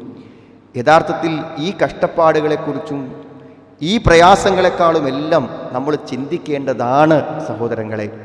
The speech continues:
മരണത്തിന് ശേഷം അനന്തമായി അവസാനിക്കാതെ തുടരുന്ന ഒരു ജീവിതത്തിലെ കഷ്ടപ്പാടുകളെക്കുറിച്ച്. അത്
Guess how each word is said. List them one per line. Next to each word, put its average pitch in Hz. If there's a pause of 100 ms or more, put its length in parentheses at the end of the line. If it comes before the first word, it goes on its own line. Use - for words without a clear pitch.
(600)
മരണത്തിന് 165
ശേഷം 156 (140)
അനന്തമായി 143 (240)
അവസാനിക്കാതെ 170
തുടരുന്ന 127 (480)
ഒരു 139 (140)
ജീവിതത്തിലെ 135 (180)
കഷ്ടപ്പാടുകളെക്കുറിച്ച്. 101 (920)
അത് 202